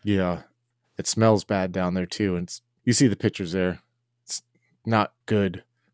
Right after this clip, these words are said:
I just kinda, like, break up when I say "not good," and I just pause for a second.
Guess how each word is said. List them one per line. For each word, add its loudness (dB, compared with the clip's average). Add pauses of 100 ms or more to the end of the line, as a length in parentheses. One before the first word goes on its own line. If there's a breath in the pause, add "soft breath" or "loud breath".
(140)
I 4
just 4
kinda, 6
like, 4
break 2
up 0
when 0
I 2
say 0
"not 2
good," 4
and 2
I 2
just -6
pause 2
for -6
a -6
second. -4